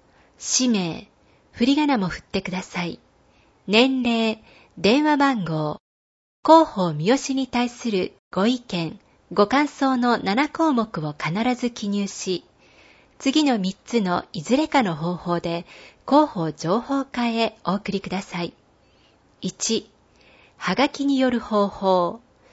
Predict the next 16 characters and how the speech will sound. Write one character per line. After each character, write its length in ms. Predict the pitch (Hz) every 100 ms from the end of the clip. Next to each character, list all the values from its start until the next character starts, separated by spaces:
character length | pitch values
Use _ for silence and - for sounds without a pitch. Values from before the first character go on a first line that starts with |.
| _ _ _ _ _ -
郵 220 | 233 311
便 240 | 311 302
番 260 | 277 277 196
号 360 | 170 151 151 - _ -
四 320 | 196 277 277
七 340 | 277 226 175
零 360 | 151 170 165 190 _ - _ _
零 340 | 165 196 262 269
二 360 | 262 254 190 - _
九 260 | - 202 202
五、 380 | 185 165 - - _ _ _ _ _ _
三 120 | 190
好 280 | 247 294 320
市 200 | 294 -
役 200 | 269 269
所 340 | - 185 170